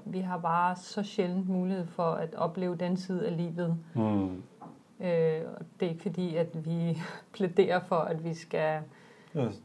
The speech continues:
Speaker 1: øh,
Speaker 2: selvpineri.
Speaker 1: Ja, lige præcis. Eller at vi bare skal skille os af med alle vores, ja, toilet, toilettet og køkkenet og varmt vand og ovnen og komfuret
Speaker 2: Mm.
Speaker 1: og sengen og tag på hovedet. Altså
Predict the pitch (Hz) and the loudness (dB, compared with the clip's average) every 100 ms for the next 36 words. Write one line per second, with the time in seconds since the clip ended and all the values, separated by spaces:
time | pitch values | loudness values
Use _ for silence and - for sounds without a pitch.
0 | 101 180 180 175 117 110 - 101 101 185 | -4 -2 -2 0 2 2 4 4 4 6
1 | 196 190 185 185 175 185 180 - 185 - | 8 10 10 8 4 -2 -4 -6 -6 -2
2 | 190 - 180 160 156 - - 165 160 196 | -2 0 0 2 2 0 -2 0 2 2
3 | - 196 190 170 165 175 165 175 165 165 | 0 -2 -2 -2 -2 -2 -2 -2 -2 -2
4 | 170 170 156 156 - - - - - 226 | 0 0 0 -2 -10 -14 -16 -20 -14 -2
5 | 156 147 135 170 165 165 - - - - | 0 0 -2 -2 -2 -6 -12 -20 -16 -2
6 | 190 160 165 165 170 170 160 160 156 156 | 2 4 4 4 2 2 4 4 4 2
7 | - 196 185 185 175 165 160 165 160 170 | 4 4 6 2 4 6 6 4 4 4
8 | 165 - 156 160 156 - 175 175 170 165 | 4 4 0 0 4 6 6 4 0 -2
9 | - 113 110 104 101 175 170 165 160 - | 0 0 4 4 6 6 6 4 2 4
10 | 180 185 170 170 196 - 190 185 175 165 | 4 2 -2 0 0 0 0 0 0 -2